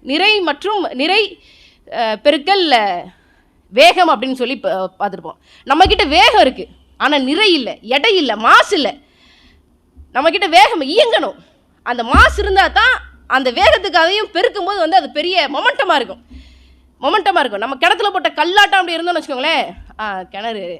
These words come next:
கிணறுலயே தண்ணி எடுத்தா தான் ராஜா தண்ணி ஊறும், இல்லைன்னா அது பாலும் கிணறா போயிடும். அதனால, எ-,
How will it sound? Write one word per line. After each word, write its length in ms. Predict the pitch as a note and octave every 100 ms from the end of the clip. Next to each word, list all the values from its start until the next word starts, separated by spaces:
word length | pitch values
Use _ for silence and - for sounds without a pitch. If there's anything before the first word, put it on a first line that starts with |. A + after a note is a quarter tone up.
| _ _ _ _ -
கிணறுலயே 300 | F#4 G4+ G#4+
தண்ணி 220 | - F#4+
எடுத்தா 220 | G4+ F#4+
தான் 180 | F#4+ G4+ G4
ராஜா 240 | E4+ D#4
தண்ணி 300 | D4 D4 F4
ஊறும், 380 | C#4 D#4+ C#4+ D#4
இல்லைன்னா 260 | A#3 D4+ F#4+
அது 100 | C4+
பாலும் 360 | C4+ D4+ G4 F4
கிணறா 200 | D#4 C4+
போயிடும். 300 | G#3+ G3+ _ _ _ _ _ _ _
அதனால, 380 | - G#3+ C4+ F#4+ G4 D#4+ - _ _ _
எ-, 380 | - A3+ A3